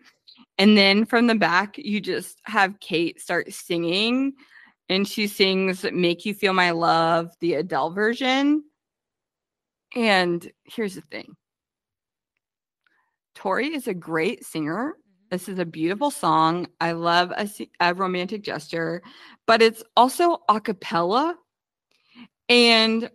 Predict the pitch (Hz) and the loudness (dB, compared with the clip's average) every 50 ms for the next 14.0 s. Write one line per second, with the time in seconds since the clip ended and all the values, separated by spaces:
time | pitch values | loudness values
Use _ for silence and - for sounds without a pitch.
0 | _ - 220 220 240 269 269 262 247 - 277 277 285 294 427 523 539 508 480 440 | _ -14 -8 -4 -2 0 0 0 -2 -2 0 0 0 0 0 -2 -2 -2 -2 -4
1 | 302 - _ - 254 247 254 247 233 208 190 185 175 175 180 - - 233 214 202 | -4 -6 _ -6 -2 0 0 0 0 -2 -2 -4 -6 -6 -8 -10 -8 -6 -4 -4
2 | 196 185 185 190 214 254 269 262 247 - - 196 190 196 202 - - 240 247 254 | -2 -2 -2 -2 -2 -2 -4 -6 -8 -10 -6 -6 -6 -6 -6 -8 -6 -6 -4 -2
3 | 262 254 247 254 _ _ _ _ _ _ _ _ _ _ _ _ _ _ _ _ | -4 -4 -6 -8 _ _ _ _ _ _ _ _ _ _ _ _ _ _ _ _
4 | - 185 190 196 - 214 196 - - 180 175 180 214 233 254 269 285 294 302 302 | -2 -2 -2 0 -2 -6 -14 -8 -4 -4 -2 0 0 0 0 0 -2 -2 -4 -6
5 | - - 302 330 294 285 _ - 302 311 339 370 381 392 - _ _ _ _ _ | -8 -6 -6 -6 -6 -6 _ -4 -2 -2 0 -2 -4 -6 -10 _ _ _ _ _
6 | _ _ _ _ _ _ _ _ _ _ _ _ _ _ _ _ _ _ _ _ | _ _ _ _ _ _ _ _ _ _ _ _ _ _ _ _ _ _ _ _
7 | _ _ _ _ _ _ _ _ _ _ - 208 196 190 190 185 185 185 180 180 | _ _ _ _ _ _ _ _ _ _ 2 4 6 6 6 6 6 4 4 4
8 | 180 180 175 170 - - _ _ _ _ _ _ _ _ _ _ _ _ _ _ | 2 2 0 -2 -4 -8 _ _ _ _ _ _ _ _ _ _ _ _ _ _
9 | _ _ _ _ _ _ _ - 220 233 - - - - 254 269 294 320 302 - | _ _ _ _ _ _ _ -2 -2 -2 -2 -4 -6 -4 -2 -2 -2 -2 -4 -2
10 | 277 262 262 262 277 277 - _ - 190 196 196 196 - - 269 277 320 466 571 | 0 2 2 2 2 0 -4 _ -6 -4 -4 -4 -4 -2 -2 0 2 2 0 -2
11 | 571 - _ - - - - _ _ _ _ - 247 254 262 262 285 254 240 254 | -4 -6 _ -4 -4 -4 -8 _ _ _ _ 2 2 2 4 2 0 0 0 2
12 | 302 302 302 277 254 220 175 - 202 220 233 277 - - 294 269 - 233 233 233 | 2 2 2 2 2 0 0 -2 -4 -4 -4 -4 -4 -4 0 2 4 4 4 4
13 | 233 233 262 262 262 240 226 196 180 170 175 185 208 269 302 330 339 392 381 | 2 0 -4 -4 -4 -6 -8 -8 -6 -4 -4 -4 -4 -2 -2 -2 -2 -2 -4